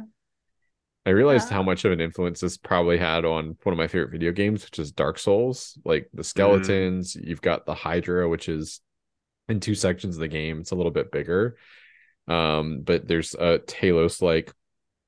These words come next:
Speaker 1: boss fight called the Iron Golem. Like, uh, so as I was watching it, I was like,
Speaker 3: Nice.
Speaker 1: "Dude, I bet you,"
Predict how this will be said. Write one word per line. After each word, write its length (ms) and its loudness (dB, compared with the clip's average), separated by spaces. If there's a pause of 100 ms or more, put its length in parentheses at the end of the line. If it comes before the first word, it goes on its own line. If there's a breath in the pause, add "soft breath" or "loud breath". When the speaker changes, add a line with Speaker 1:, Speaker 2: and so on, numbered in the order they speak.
(220)
Speaker 1:
boss 340 -2
fight 220 -2
called 240 0
the 120 -4
Iron 340 -4
Golem. 500 4
Like, 280 0
uh, 160 -2
so 200 4
as 100 6
I 60 8
was 140 4
watching 340 -2
it, 100 -4
I 60 -4
was 160 -8
like, 120 -10
Speaker 3:
Nice. 40 -20
Speaker 1:
"Dude, 180 0
I 140 0
bet 340 0
you," 520 -2